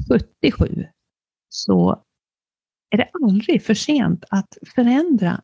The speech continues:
lite, lite, lite grann som gör att du kanske, eh, kan leva på ett ännu mer uni-, sätt som är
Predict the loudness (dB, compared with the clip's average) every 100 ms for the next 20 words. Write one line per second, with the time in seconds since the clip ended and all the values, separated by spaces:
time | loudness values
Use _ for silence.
0 | -2 0 2 0 0 0 0 0 -2 -2
1 | -2 -2 0 0 -2 -2 0 2 2 2
2 | 0 -2 -8 -8 -12 -2 -2 0 -2 -2
3 | -4 _ -2 -2 0 2 2 2 0 -2
4 | 0 0 -2 _ 0 2 2 2 2 0
5 | -2 -8 _ _ 0 0 -2 -6 -6 -6
6 | _ _ -6 -2 0 0 0 -4